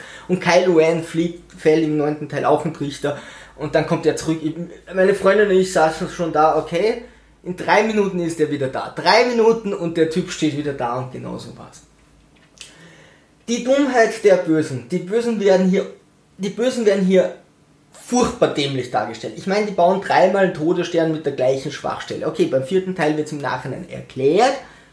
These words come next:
Schön, aber warum bauen die noch zweimal einen Teil, wo du auf eine, ein Ding schießen musst oder eine Sache in die Luft sprengen und das ganze Ding zerfällt in tausend Teile?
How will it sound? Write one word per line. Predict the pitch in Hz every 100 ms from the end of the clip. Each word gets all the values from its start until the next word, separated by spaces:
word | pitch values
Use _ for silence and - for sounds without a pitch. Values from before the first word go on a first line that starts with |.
| _ -
Schön, | 180 220 269
aber | 170 165
warum | 180 180 185
bauen | 180 185
die | 214
noch | 226 220 -
zweimal | - 170 160 160 151
einen | 156
Teil, | 170 165 160
wo |
du | 170
auf | 156 156 -
eine, | 208 269 269 - - - -
ein | 233 226
Ding | 226
schießen | - 233 226
musst | 208 202 - -
oder | 180 185 - -
eine | 233 277 262
Sache | 247 - -
in | 208
die |
Luft | 208 214 -
sprengen | - 196 190 - -
und | 190 185
das | 170 -
ganze | 165 175 180
Ding | 175 208 180
zerfällt | - 113 143 127 127
in | 131
tausend | 131 120 123 127
Teile? | 131 - 123